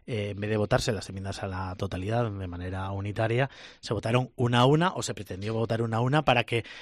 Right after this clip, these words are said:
Vox no apoyara la del pesoe, para que el pesoe no apoyara la de, la del, la del Vox no apoyara la del pesoe, Vo-, el pesoe no apoyara la de Vox y la del P R C a ver qué ocurría, ¿no? Eh, bueno, eso era un poco jugar a,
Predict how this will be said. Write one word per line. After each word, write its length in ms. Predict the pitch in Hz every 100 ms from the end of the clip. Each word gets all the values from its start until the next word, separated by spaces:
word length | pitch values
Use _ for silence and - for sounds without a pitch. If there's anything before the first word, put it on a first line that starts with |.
| -
Vox 260 | 135 131 -
no 120 | 127
apoyara 380 | 120 120 123 123
la 120 | 123
del 100 | 123
pesoe, 360 | 127 123 147 147
para 160 | 117
que 60 | 110
el 80 | 107
pesoe 340 | 110 - 113
no 100 | 113
apoyara 400 | 110 113 110 113
la 180 | 113 113
de, 240 | 113 117 - - -
la 160 | 123 117
del, 760 | 110 113 113 113 113 110 117 113 - - _
la 160 | 123 117
del 680 | 117 117 113 113 117 117 -
Vox 240 | 127 127
no 80 | 135
apoyara 260 | 127 131 131
la 40 |
del 80 | 127
pesoe, 380 | 127 156 135 104
Vo-, 260 | 107 123
el 120 | 127 120
pesoe 260 | 113 135
no 200 | 127 127
apoyara 380 | 131 123 131 131
la 80 | 131
de 60 | 135
Vox 260 | 156 165 - - -
y 220 | 156 135
la 140 | 127
del 100 | 120
P 80 | 113
R 140 | 127
C 120 | 120 143
a 60 |
ver 120 | 131
qué 280 | - 120 110
ocurría, 460 | 101 - 101 98 85
¿no? 120 | 123 - - - -
Eh, 800 | 135 123 113 110 104 104 101 95 -
bueno, 340 | 110 92 90
eso 180 | 95 -
era 340 | 101 101 98
un 80 | 107
poco 240 | 101 101 104
jugar 320 | - 101 101
a, 640 | 101 98 98 98 95 95